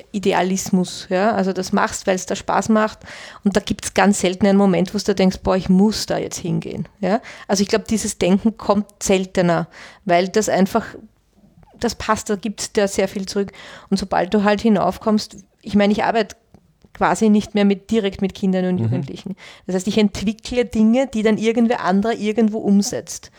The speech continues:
Speaker 1: Und wir diskutieren auf, auf einer Ebene und dann musst du halt Kompromisse fällen, weil das ein sehr gremiales System ist. Das heißt,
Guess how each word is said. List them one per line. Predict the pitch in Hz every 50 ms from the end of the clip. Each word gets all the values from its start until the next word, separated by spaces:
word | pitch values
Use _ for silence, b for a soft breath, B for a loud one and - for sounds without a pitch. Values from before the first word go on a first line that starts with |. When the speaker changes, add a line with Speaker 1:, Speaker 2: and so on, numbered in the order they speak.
| B B B B B B B B B B B B - -
Speaker 1:
Und | - 202 196 185 -
wir | 208 208
diskutieren | 180 208 196 - - 220 190 - 202 202 233 240 254 247 240
auf, | 226 214 - - -
auf | - 196 220
einer | 214 208 202
Ebene | 170 196 202 240 240 233
und | 226 220
dann | 214 208
musst | 208 214 208 -
du |
halt | 233 214 -
Kompromisse | - - 214 208 220 214 208 214 214 - 240
fällen, | 214 - 220 202 214 247 254 240
weil | 214 202 196 196
das | 208 - 208
ein | 196
sehr | 202 - 190 190
gremiales | 190 - - 214 196 190 156 101 135 190 214 220 -
System | - 233 - - - 180 190 220 247
ist. | 262 277 262 269 -
Das | 233 202 -
heißt, | 214 180 190 196 -